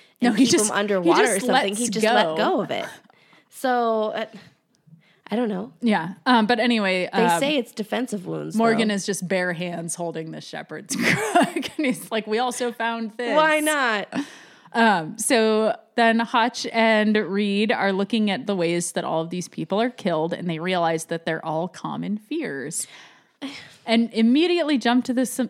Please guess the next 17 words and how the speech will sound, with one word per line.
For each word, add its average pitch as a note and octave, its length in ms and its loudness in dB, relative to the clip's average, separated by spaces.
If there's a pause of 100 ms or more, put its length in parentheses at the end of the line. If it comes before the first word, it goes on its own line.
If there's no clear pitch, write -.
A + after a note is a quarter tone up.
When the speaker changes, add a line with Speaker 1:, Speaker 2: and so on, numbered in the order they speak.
Speaker 1:
assumption G3+ 880 0
that F3+ 140 -4
the F#3+ 60 -6
killer B3 300 0
is F#3+ 180 0
murdering C#4 560 0
everyone A3 520 0
based F#3 360 -2
on F3+ 140 -4
their D#3 160 -6
deepest F3+ 680 -8
fears. A#2+ 800 -10
Speaker 2:
The A#3 140 -2
biggest D4 440 -4
leap - 280 -8
yet. - 320 -8
Speaker 1:
Yeah. A3+ 320 0